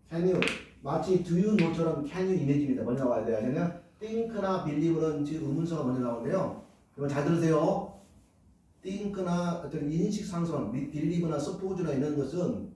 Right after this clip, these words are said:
expect나 이런 것은, believe나 같은 것은, 그리고 think 같은 것은 의문사 먼저 나와야 돼요. 아시겠나요? 근데 의문사가 먼저 안 나오는 다른 동사 두 개 있습니다. 하나는 지금 know.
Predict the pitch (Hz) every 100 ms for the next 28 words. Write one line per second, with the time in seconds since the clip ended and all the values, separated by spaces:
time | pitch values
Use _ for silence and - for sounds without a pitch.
0 | - _ - 143 - 175 170 143 143 139
1 | 139 151 143 139 131 127 165 156 - -
2 | - 139 139 139 202 185 147 139 143 123
3 | - - - 156 180 180 143 147 139 143
4 | 139 127 139 147 196 - - - - -
5 | 160 165 165 214 208 185 151 170 160 135
6 | 170 175 151 143 139 147 156 156 - 170
7 | 143 123 92 85 - - - _ _ _
8 | - 165 185 185 170 160 143 170 - -